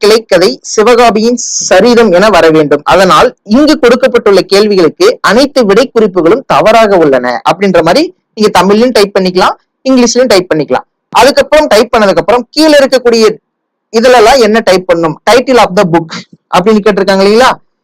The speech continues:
இது வந்து எந்த புத்தகம் அப்படின்னா, லெவன்த் புத்தகம். ஓகேங்களா? மனோன்மணியின் கிளைக்கதை, சிவகாமியின் சரிதம், இது எதுல இருக்குன்னா,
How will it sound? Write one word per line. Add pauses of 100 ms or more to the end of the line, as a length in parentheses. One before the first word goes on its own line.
(120)
இது
வந்து
எந்த
புத்தகம்
அப்படின்னா, (160)
லெவன்த்
புத்தகம். (100)
ஓகேங்களா? (100)
மனோன்மணியின்
கிளைக்கதை,
சிவகாமியின்
சரிதம்,
இது
எதுல
இருக்குன்னா,